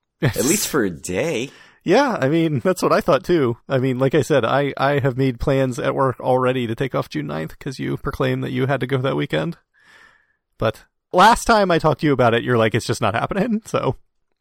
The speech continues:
Speaker 1: if you want to revise that, like you did last time, you said you weren't gonna go to Atlantic City with me, though, that'd be great.
Speaker 2: That's a good point. You know, as it gets closer, I'm willing to, like, shoehorn things in a little more,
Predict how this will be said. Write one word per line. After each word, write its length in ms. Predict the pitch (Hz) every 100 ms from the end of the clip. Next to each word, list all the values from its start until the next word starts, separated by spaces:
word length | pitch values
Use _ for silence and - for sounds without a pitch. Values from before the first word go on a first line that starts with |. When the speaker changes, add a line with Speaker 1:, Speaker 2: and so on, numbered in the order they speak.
| _
Speaker 1:
if 160 | 160 -
you 100 | 147
want 160 | 147 -
to 140 | 131
revise 400 | 117 131 143 139
that, 260 | 113 104 -
like 120 | 107
you 80 | 110
did 120 | 98
last 240 | 120 113 -
time, 200 | 117 127
you 60 |
said 160 | 135 151
you 80 | 143
weren't 160 | 151
gonna 120 | 147
go 120 | 147 151
to 80 |
Atlantic 280 | 147 147 147
City 240 | - 135 135
with 140 | 139
me, 100 | 143
though, 180 | 139 156
that'd 160 | 139
be 100 | 135
great. 260 | 131 156 - _ - -
Speaker 2:
That's 180 | 170
a 20 | -
good 120 | 214
point. 360 | - 160 113 - _ _ _
You 200 | - 135 131
know, 160 | 120
as 180 | 113 147
it 80 | 156
gets 180 | 151 -
closer, 720 | - 147 143 98 92 85 -
I'm 240 | 95 107
willing 360 | 113 127 117 113
to, 180 | - 113
like, 420 | 98 92 - _ _
shoehorn 480 | - - 123 117 110
things 320 | 107 107 101
in 100 | 117
a 60 | 110
little 240 | 87 87
more, 320 | 85 80 80